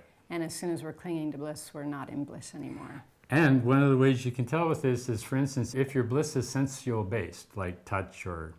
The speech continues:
Speaker 2: smell or taste
Speaker 1: For
Speaker 2: or
Speaker 1: example.
Speaker 2: For example, right?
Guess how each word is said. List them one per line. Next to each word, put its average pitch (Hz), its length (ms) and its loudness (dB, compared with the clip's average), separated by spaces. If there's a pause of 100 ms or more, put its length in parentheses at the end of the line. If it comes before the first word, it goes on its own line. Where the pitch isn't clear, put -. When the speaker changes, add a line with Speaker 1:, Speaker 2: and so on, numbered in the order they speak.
(180)
Speaker 2:
smell 92 440 -4
or 85 100 -6
taste 87 440 -8
Speaker 1:
For 208 180 -4
Speaker 2:
or - 20 -4
Speaker 1:
example. 185 840 -10
Speaker 2:
For 110 280 2
example, 87 880 -4 (400)
right? 101 240 -4